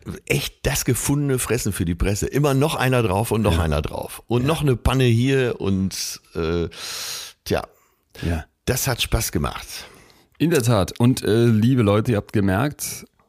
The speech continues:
Speaker 2: es lohnt sich hier, das Abo abzuschließen, weil's einmal kostenlos ist und weil ihr dann über diese Sonderfolgen informiert werdet und falls entsprechend noch nicht geschehen,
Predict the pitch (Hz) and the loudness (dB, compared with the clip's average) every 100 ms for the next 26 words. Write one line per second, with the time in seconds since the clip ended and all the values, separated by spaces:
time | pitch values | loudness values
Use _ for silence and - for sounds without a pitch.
0 | _ - 90 101 123 - 107 - 107 110 | _ -4 0 0 0 0 -4 -4 0 0
1 | 107 95 - - 95 - 120 101 - - | 0 -2 -4 -4 -2 0 0 0 -2 -4
2 | - 87 - - 85 - 127 - - _ | -4 -4 -4 -2 0 2 0 0 -6 _
3 | - - 87 - 78 69 71 73 - 92 | -16 -10 -8 -6 -6 -6 -6 -6 -6 -4
4 | 107 - - - - 135 95 101 139 - | -4 -6 -8 -8 -2 0 2 0 -2 -8
5 | - 95 90 90 92 87 90 87 90 87 | -8 -2 -2 0 0 0 -2 -2 -2 -4
6 | 85 85 113 156 - 120 107 101 - 104 | -2 0 0 0 0 0 0 -2 -2 0
7 | 120 127 117 110 - 117 120 - 104 - | 0 0 0 -2 -2 -2 -2 -2 -2 -2
8 | - 98 92 - 95 92 92 - 90 - | -6 -6 -6 -4 -4 -2 -4 -4 -6 -4
9 | 82 | -4